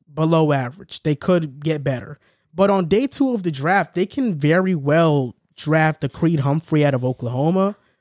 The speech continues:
uh, Landon Dickerson out of Alabama, or they can go with Tevin Jenkins if they really wanna go a tackle,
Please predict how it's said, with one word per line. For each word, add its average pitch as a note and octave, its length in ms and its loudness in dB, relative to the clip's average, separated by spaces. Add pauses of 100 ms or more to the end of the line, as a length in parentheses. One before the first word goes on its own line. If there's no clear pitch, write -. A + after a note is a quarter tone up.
(180)
uh, B2+ 180 0
Landon C3 400 0
Dickerson C#3+ 480 -2
out C3 120 0
of B2 80 -6
Alabama, D3+ 720 2 (400)
or C#3+ 260 2
they C#3+ 100 0
can C#3+ 120 0
go C#3 120 2
with C3 140 0
Tevin B2+ 340 0
Jenkins D3 400 2
if C3 100 -4
they C3+ 100 0
really C3+ 240 0
wanna C3 240 0
go A#2+ 200 -6
a - 40 -12
tackle, F#3 580 2